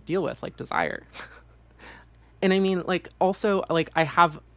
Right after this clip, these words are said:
<laughs> I have a little bit of sympathy for Sontag's misreadings here, because, like,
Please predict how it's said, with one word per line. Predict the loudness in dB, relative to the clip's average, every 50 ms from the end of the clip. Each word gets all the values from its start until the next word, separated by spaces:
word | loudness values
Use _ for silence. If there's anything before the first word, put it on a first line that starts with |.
| -4 -4 -6 -6 -12
<laughs> | -18 -20 -20 -20 -20 -20 -20 -6 -2 0
I | 2
have | 2 4 2
a | 2 2
little | 2 2 0 0 0 0
bit | 0 0 0 0 0 -2 -4
of | -6 -8 -8
sympathy | -6 -8 -8 -6 -6 -6 -8 -6 -6 -8 -6 -8 -8 -10 -14
for | -12 -6 -4 -2 -2 -2
Sontag's | -4 -4 -4 -4 -4 -4 -2 -2 0 0 0 0 -2 -4 -6 -12 -16 -16 -18 -20 -20 -20 -12 -8
misreadings | -6 -6 -6 -6 -8 -10 -8 -8 -8 -8 -8 -8 -8 -8 -10 -8
here, | -6 -4 -4 -4 -4 -6 -8 -12 -18 -20 -20 -20 -10 -6
because, | -6 -2 2 2 2 2 2 0
like, | 0 0 -2 -4